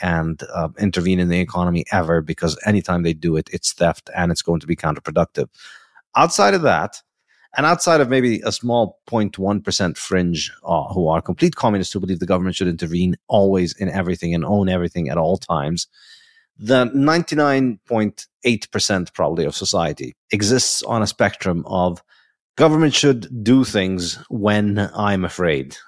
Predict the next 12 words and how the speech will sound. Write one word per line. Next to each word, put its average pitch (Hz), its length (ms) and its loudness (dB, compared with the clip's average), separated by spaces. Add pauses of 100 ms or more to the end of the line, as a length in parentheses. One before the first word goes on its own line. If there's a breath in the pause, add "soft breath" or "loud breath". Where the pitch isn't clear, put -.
essentially. 82 540 -2
And 95 200 2
then 98 100 2
they 98 160 4
just - 460 0 (420 loud breath)
are 107 140 4
constantly 131 480 4
arguing 110 420 4
about 98 220 4
what 104 200 4
is 90 220 0
the 90 120 -2